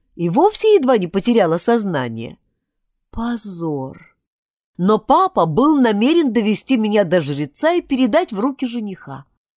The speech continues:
Поэтому мы шли и шли. Миновали двери храма, тоже украшенные белыми цветами.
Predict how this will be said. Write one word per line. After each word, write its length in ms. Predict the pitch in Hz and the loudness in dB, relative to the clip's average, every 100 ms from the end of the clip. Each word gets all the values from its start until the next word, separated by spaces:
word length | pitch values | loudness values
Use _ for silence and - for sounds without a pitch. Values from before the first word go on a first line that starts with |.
| _ _ - | _ _ -2
Поэтому 560 | 185 302 370 214 170 156 | 2 2 0 -2 -2 -2
мы 180 | 143 | -4
шли 560 | 143 - 196 233 349 247 | -6 -8 -8 -4 -2 -4
и 40 | |
шли. 560 | 131 - - 131 123 143 _ _ _ _ _ - | -10 -18 -20 -20 -20 -20 _ _ _ _ _ -2
Миновали 480 | 202 240 302 415 339 | 2 2 2 2 2
двери 380 | 170 247 311 | 0 0 0
храма, 540 | 339 - 196 190 180 175 | -2 0 2 2 0 -4
тоже 420 | - 247 294 277 | 0 0 2 0
украшенные 680 | 208 - 190 202 - 214 202 | -2 -2 -4 -4 -6 -6 -6
белыми 440 | 135 147 151 156 | -4 -6 -6 -12
цветами. 760 | - - 156 - 110 - 143 | -14 -14 -14 -14 -16 -16 -20